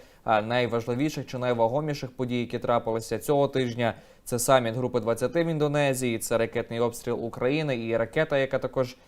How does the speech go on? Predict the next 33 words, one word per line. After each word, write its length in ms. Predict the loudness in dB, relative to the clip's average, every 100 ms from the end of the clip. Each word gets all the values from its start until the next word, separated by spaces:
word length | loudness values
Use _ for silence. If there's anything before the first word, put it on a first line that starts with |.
| -20 -10
впала 340 | 4 6 6
на 120 | 2
територію 580 | 2 2 2 0 0 -2
Польщі, 600 | 2 2 2 -2 -2 -2 -6 -14 2
балотування 540 | 4 4 2 2 2
Трампа 320 | 0 0 0
в 80 | 0
президенти, 720 | 0 0 2 2 2 2 2 0 -20 0
або 240 | 2 4 6
ваш 320 | 6 4 2
варіант, 380 | 2 4 2 -2
якщо 340 | -6 -4 -4
ви 120 | -2 0
маєте, 480 | 0 0 0 0
а, 460 | 0 0 -2 -4 -2
якщо 280 | -2 -2 0
ви 60 |
вважаєте, 540 | 2 2 4 2 2 -6
що 220 | -4 -2
інша 240 | -2 -2
подія 340 | -2 -2 0 0
була, 340 | 2 2 2 -2 -20 _ -6
а, 220 | -2 0
вагомою 560 | 2 2 2 2 2 -2
цього 200 | 0 -2
тижня, 300 | 0 -2 -2
також 360 | -4 0 0 0
пишіть 360 | -8 -6 -6
у 60 | -6
коментарях. 600 | -6 -6 0 2 2 2
Я 140 | 2
в 60 | 2
кінці 440 | -4 -2 -2 -2